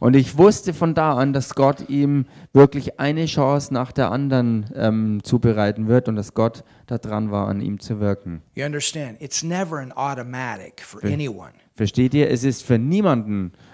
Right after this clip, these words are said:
Speaker 1: äh, äh, ein Automatismus. Es ist niemals automatisch.
Speaker 2: If it was automatic, everybody would be saved.
Speaker 1: Denn wenn's so wäre, dass es automatisch wäre, dass Menschen errettet werden,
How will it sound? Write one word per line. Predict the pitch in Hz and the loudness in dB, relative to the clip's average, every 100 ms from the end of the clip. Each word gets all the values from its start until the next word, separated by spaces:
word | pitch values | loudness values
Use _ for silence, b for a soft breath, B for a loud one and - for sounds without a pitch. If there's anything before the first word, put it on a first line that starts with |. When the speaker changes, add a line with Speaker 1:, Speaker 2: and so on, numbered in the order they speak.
| B | B
Speaker 1:
äh, | - 117 117 117 113 | 0 2 2 2 2
äh, | |
ein | - 110 113 | 0 -2 -2
Automatismus. | 104 117 120 113 - 156 131 104 | -2 0 0 0 -2 -6 -2 -2
Es | 107 101 | -2 -4
ist | - - | -8 -4
niemals | 156 143 110 107 | -2 0 -2 -4
automatisch. | - 107 107 123 156 113 90 85 - | -8 -6 -4 -4 -6 -4 -4 -6 -10
Speaker 2:
If | 143 143 | -10 -8
it | 156 | -6
was | 139 - | -8 -4
automatic, | 151 165 147 135 151 135 104 | -2 -2 -4 -8 -8 -8 -10
everybody | 143 147 147 127 123 | -10 -8 -6 -8 -8
would | 107 98 | -10 -10
be | |
saved. | 104 - 156 117 92 - | -6 -6 -6 -8 -10 -2
Speaker 1:
Denn | 110 113 | 0 2
wenn's | 139 143 139 | 2 2 2
so | 127 | 0
wäre, | 120 156 143 123 | 2 2 2 0
dass | 123 | 0
es | 120 113 | -2 -2
automatisch | 117 117 113 123 147 139 - | 0 0 0 0 -2 -4 -4
wäre, | 117 117 120 | 2 4 4
dass | 117 110 | 2 -2
Menschen | 120 113 - | -4 -4 -4
errettet | 101 104 110 120 104 | -4 -2 -2 -4 -2
werden, | 104 104 110 | 0 0 -2